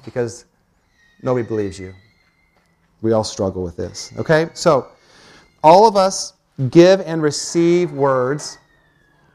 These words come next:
What kind of words give life? What are the life-giving words that the book of Proverbs talks about? Okay,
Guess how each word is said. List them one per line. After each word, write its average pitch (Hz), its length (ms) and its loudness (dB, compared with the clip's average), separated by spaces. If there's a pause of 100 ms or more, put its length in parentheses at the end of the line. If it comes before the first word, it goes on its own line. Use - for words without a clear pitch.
(500)
What 151 320 2
kind 190 280 -2
of 156 120 -2
words 139 440 -2
give 113 320 -4
life? 107 320 -6
What 160 200 0
are 170 160 0
the 135 120 -4
life-giving 127 800 -4
words 113 360 0
that 120 60 -10
the 120 80 -4
book 120 180 -4
of 127 180 -4
Proverbs 113 520 -4
talks - 420 -8
about? 85 460 -8
Okay, 156 300 0